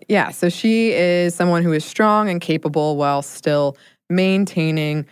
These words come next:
her femininity, although not too much of it. But, uh, and I, I personally, when I read that, I was like, "Does she?" Um, yeah, well, apparently she kind of, it's the cat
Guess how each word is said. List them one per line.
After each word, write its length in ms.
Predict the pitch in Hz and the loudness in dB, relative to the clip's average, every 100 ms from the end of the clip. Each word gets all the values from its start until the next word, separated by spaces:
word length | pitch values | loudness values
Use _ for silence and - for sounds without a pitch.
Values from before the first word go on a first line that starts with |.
| _ | _
her 160 | - 160 | -4 -4
femininity, 840 | 156 - 147 139 135 131 123 127 | -2 -4 -2 -2 -4 -4 -4 -2
although 480 | 127 131 135 135 131 143 _ - _ _ _ _ _ _ _ | -2 -2 -2 -2 -4 -8 _ -20 _ _ _ _ _ _ _
not 240 | - 170 - | -2 0 0
too 140 | - | -4
much 180 | 143 - | -6 -6
of 100 | - | -6
it. 220 | - - | -6 -2
But, 300 | 170 160 - _ | 0 0 -2 _
uh, 40 | 170 160 160 151 | 0 0 0 0
and 100 | 160 | -2
I, 220 | 160 160 | 0 0
I 340 | - 151 160 160 - _ _ _ _ _ | 0 0 -2 -4 -8 _ _ _ _ _
personally, 800 | - 214 208 185 165 156 156 156 | -2 0 0 0 0 0 -2 -4
when 180 | 151 147 | -2 -2
I 120 | 143 | 0
read 240 | 139 143 | 0 -2
that, 240 | 143 135 135 | 0 -2 -2
I 20 | |
was 100 | 131 | -4
like, 140 | 151 | -8
"Does 400 | 170 294 311 - - | -6 -8 -8 -14 -6
she?" 760 | 381 392 392 392 381 381 370 - - - - | -4 -2 -2 -4 -4 -4 -6 -10 -18 -20 -6
Um, 480 | 165 170 185 196 - | -2 0 -2 -4 -6
yeah, 160 | 269 370 | -2 0
well, 300 | 415 415 427 | 2 2 0
apparently 800 | 359 392 311 294 240 247 262 269 - _ | 0 0 2 0 0 2 0 -4 -12 _
she 160 | - 196 | -6 -2
kind 320 | 226 220 220 | 2 2 0
of, 180 | 208 - - _ _ _ _ _ _ - | -2 -6 -18 _ _ _ _ _ _ -4
it's 200 | 190 - | -4 0
the 100 | 175 | -2
cat 440 | - 233 233 - | 0 -4 -4 -12